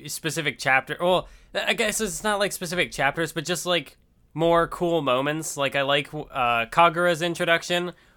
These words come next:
where she's just, like, running across the road, and they run her over, and they're like, "Oh, no." They're like, "Oh, she's probably fine. She's probably miraculously not hurt at all." And then there's, like, it looks like blood on the ground, and they're like, "Oh, no, I killed her." Um,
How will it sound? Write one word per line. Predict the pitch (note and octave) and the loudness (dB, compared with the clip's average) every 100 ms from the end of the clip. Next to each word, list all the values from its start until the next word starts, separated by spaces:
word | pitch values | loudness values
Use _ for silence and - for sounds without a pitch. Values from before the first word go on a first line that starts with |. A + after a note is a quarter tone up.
| - | -6
where | C#3 C#3 C3+ C3 | -2 0 0 -4
she's | - D#3+ D3 | -2 -2 -2
just, | C#3+ | -2
like, | C3+ | 0
running | C#3 C#3+ | 0 2
across | C#3+ - C#3+ C3+ | 0 2 2 2
the | B2+ | -2
road, | B2 C3 C#3+ C#3+ _ _ _ - | 0 0 -2 -8 _ _ _ -4
and | C3 B2+ B2 A#2 - | 0 0 -2 -8 -4
they | C3+ | 0
run | C#3 C#3+ | 2 4
her | C#3 | 4
over, | C3 C3+ D#3+ E3 D3+ _ _ _ _ | 4 4 4 2 -2 _ _ _ _
and | C3+ C3+ | -4 0
they're | C#3+ | 2
like, | D#3 G3 | 4 6
"Oh, | G#3 | 6
no." | F#3+ A3+ G#3 E3 B2+ - - | 6 6 6 4 0 -8 -6
They're | F3+ | -4
like, | F#3+ G#3 A3 | -2 -2 0
"Oh, | A3 | 0
she's | - A3 | 0 -2
probably | - G3+ F3 D3+ | 0 2 2 0
fine. | - A#2+ A2+ A#2+ | 0 0 0 -2
She's | A#2+ F3 D#3 | -4 -4 -2
probably | G#3+ F3+ E3+ | -2 -2 0
miraculously | D#3 C#3+ C3+ C#3+ C#3 C#3+ C3 | 2 2 0 -4 -4 -4 0
not | C3 | 2
hurt | B2+ B2+ | 2 -2
at | A#2+ | 0
all." | A#2 A2 G2+ - _ | 0 0 -2 -8 _
And | - C#3 | -2 0
then | C#3+ | 2
there's, | C#3+ C#3 | 0 0
like, | D3 C3 A#2 - | 2 0 -2 -10
it | - C#3+ | -6 -4
looks | D3 D#3 | -2 -2
like | C3 | -2
blood | A#2+ B2+ | -2 -2
on | C3 | 0
the | C3 | 0
ground, | C3+ C3 | 0 0
and | C3+ | 0
they're | |
like, | C#3 D#3 | 0 4
"Oh, | A3 G#3 | 4 6
no, | A3 G3+ | 4 4
I | F#3+ | 2
killed | G#3 A#3+ G3 | 2 2 2
her." | D#3+ B2+ - - - | 2 0 -6 -14 -2
Um, | C#3+ C#3 C3 B2+ A#2+ | 2 2 2 -4 -10